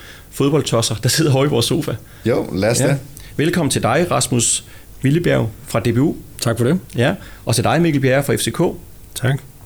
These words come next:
Speaker 1: Er det okay, at kalde jer fodboldtosser?
Speaker 4: Ja, det er fint.
Speaker 1: Ja, for det er jo sådan set. Ja.
Speaker 3: Helt klart.
Speaker 1: Så, øhm, helt til at starte med, så må I meget gerne lige, øh, fortælle sådan traditionen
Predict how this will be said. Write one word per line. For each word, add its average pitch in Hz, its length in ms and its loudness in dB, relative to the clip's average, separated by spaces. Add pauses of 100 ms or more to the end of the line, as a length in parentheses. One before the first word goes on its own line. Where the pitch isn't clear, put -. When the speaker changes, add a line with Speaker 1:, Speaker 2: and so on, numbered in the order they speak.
(140)
Speaker 1:
Er - 60 0
det 110 60 4
okay, 131 180 0
at 127 100 2
kalde 117 180 2
jer 104 60 4
fodboldtosser? 135 560 0 (500)
Speaker 4:
Ja, 175 160 2
det 135 80 4
er 104 40 2
fint. 123 340 -2 (180)
Speaker 1:
Ja, 139 140 2 (160)
for 120 120 -2
det 104 120 4
er 101 40 2
jo 143 140 4
sådan 139 180 0
set. - 260 -2 (140)
Ja. 131 140 2 (280)
Speaker 3:
Helt 127 120 0
klart. 107 180 0
Speaker 1:
Så, 117 360 2
øhm, 110 420 4 (1400)
helt 185 220 0
til 175 100 2
at 147 80 2
starte 127 320 0
med, 127 160 2 (160)
så 147 300 2
må 139 120 4
I 117 100 4
meget 120 260 2
gerne 131 220 2
lige, 139 380 2
øh, 104 80 4
fortælle 127 340 0
sådan 113 300 2
traditionen 101 840 -2